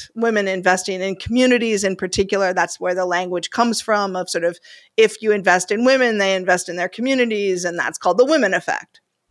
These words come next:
So it was powerful language at the time. And then we had that program, and then we started talking about the field as gender lens investing. And this was a significant debate. This wasn't just, like, a, a moment.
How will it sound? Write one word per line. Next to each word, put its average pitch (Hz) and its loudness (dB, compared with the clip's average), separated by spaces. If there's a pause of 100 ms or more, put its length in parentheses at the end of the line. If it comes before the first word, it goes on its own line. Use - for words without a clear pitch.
(280)
So 330 -12
it 359 -6
was 554 8
powerful 262 4
language 190 0
at 165 -4
the - -14
time. - -10 (540)
And 285 2
then 359 2
we 277 0
had 254 2
that 240 2
program, 226 2
and 254 -6
then 311 0
we 381 0
started 466 -2
talking 254 0
about 196 2
the 196 -8
field 220 0 (320)
as 214 2
gender 202 2
lens 170 -4
investing. 156 -6 (840)
And 320 0
this 466 0
was 539 4
a - 4
significant 233 0
debate. 160 -2
This 285 -4
wasn't 269 0
just, 175 -2
like, - -8
a, 131 -2
a 180 4
moment. 170 -2